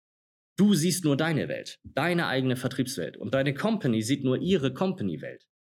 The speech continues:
Aber ich sehe die gesamte Spannbreite an SaaS-Sellern da draußen. Und das entwickle ich auch mit meinen Kunden in Testlabs weiter, um neue Vertriebsansätze zu entwickeln. Ich habe jetzt zum Beispiel eine Testgruppe im Moment,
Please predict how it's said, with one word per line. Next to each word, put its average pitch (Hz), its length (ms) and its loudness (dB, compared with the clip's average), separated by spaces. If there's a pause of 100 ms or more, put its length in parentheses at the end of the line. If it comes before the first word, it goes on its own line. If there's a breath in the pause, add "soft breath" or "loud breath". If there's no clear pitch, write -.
(140)
Aber 117 240 -2
ich 160 160 -4
sehe 120 140 -2
die 104 100 -6
gesamte 123 440 -2
Spannbreite 101 720 -2
an 98 120 -4
SaaS-Sellern 107 600 -2
da 87 80 -6
draußen. 82 460 -10 (640)
Und 110 100 -2
das 139 160 0
entwickle 135 360 2
ich 110 200 0
auch 110 140 0
mit 117 160 0
meinen 104 220 0
Kunden 175 260 -2
in 98 160 -4
Testlabs - 520 -6
weiter, 139 400 -4 (240)
um 113 120 0
neue 110 200 2
Vertriebsansätze 95 840 -8
zu - 160 -14
entwickeln. 69 420 -14 (460)
Ich 107 100 -2
habe 139 120 2
jetzt 139 160 0
zum 127 100 2
Beispiel 120 300 0
eine 98 160 0
Testgruppe 143 640 -2
im 113 80 0
Moment, 120 480 2